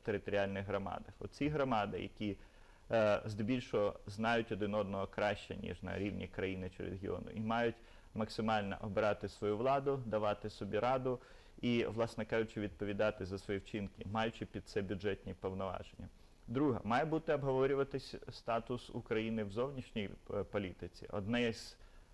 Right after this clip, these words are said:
бомб, яка розірвала Україну, власне кажучи, була іску-, е, дискусія про визнач. Схід, Захід, Митний Союз, Європейський Союз. Ну, нато відійшло на другий план, знову оживилось.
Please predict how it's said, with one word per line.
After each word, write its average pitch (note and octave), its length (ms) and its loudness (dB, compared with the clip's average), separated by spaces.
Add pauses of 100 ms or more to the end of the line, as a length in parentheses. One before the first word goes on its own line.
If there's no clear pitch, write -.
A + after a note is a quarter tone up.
(140)
бомб, D3 340 2
яка C3+ 240 2
розірвала G#2 500 2
Україну, F#2+ 480 -4
власне G#2+ 340 -2
кажучи, A2+ 380 -2
була A#2 260 2
іску-, B2 420 -2 (100)
е, G#2 100 0
дискусія A2 640 0
про A2 180 0
визнач. G#2+ 380 -2
Схід, B2 320 -2
Захід, G2+ 440 0
Митний A2+ 320 -2
Союз, G#2 300 -6
Європейський G2 580 -2
Союз. - 340 -12
Ну, F#2 80 -6
нато F#2 300 -2
відійшло F#2+ 420 -4
на F#2 100 -4
другий F#2 400 -8
план, E2 200 -4
знову F#2+ 300 -4
оживилось. E2+ 440 -8